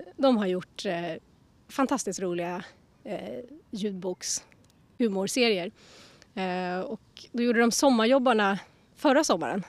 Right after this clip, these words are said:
Eh, och där kommer säsong två nu i sommar. Fantastiskt kul om Emil och Vi-, Emil och Viktor som sommarjobbar på kommunkontoret. Låter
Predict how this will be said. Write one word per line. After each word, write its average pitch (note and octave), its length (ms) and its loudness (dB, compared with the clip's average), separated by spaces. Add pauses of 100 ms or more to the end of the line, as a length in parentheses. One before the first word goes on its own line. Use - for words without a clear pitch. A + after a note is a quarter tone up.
(260)
Eh, E3+ 480 -8
och A#3 100 -6
där A#3 120 2
kommer G3 480 -2
säsong G3 420 -4
två B3 340 0 (340)
nu G3 180 -2
i F#3 40 -4
sommar. E3 320 -6 (840)
Fantastiskt A#3+ 460 -2
kul G3 240 -4
om G#3 260 -2
Emil G#3 280 0
och G3+ 80 2
Vi-, A#3+ 100 0
Emil A3 280 2
och G3+ 60 0
Viktor G#3+ 320 -2
som G3 300 -4
sommarjobbar G#3 560 0
på A#3 120 -6
kommunkontoret. G#3+ 1300 -2
Låter G#3+ 480 -4